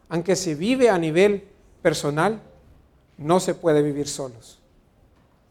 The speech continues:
Ayer fui al matrimonio de uno de mis mejores amigos y me hizo recordar que lo, los votos del bautismo,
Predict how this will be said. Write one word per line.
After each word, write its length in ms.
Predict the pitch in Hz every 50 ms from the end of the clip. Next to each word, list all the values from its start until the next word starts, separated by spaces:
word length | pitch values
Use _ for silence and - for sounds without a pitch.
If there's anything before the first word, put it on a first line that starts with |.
| _ _ _ _ _ _ _ _ _ _ _ _ _ _
Ayer 520 | - 147 147 160 190 214 233 233 226 - - - _ _ _ _ _ _ _ _ _ _
fui 540 | - - 180 196 202 202 196 202 - - - _ _ _ _ _ _ _
al 140 | - 156 156
matrimonio 680 | 156 151 151 151 147 143 160 180 196 202 202 196 185 196
de 160 | 202 147 147
uno 320 | 151 156 165 170 170 170
de 140 | 160 151 147
mis 120 | 139 135 147
mejores 380 | 143 131 - 156 151 151 147
amigos 480 | 156 151 151 151 151 165 175 - - _ _ _ _ _ _ _ _ _ _ _ _ _ _ _ _ _ - - _
y 100 | - 156
me 160 | 156 151 147
hizo 300 | 147 160 202 208 - 240
recordar 500 | 226 220 214 - 190 170 147 139 117 110 - _ _ _ _ _ _ _ _ _ _ _ _ _ _ _
que 140 | - 160 165
lo, 140 | 156 170 165 -
los 220 | 160 156 151 139
votos 260 | 180 202 190 226 208
del 120 | 185 196 185
bautismo, 580 | 175 160 160 - 240 220 185 151 139 143 131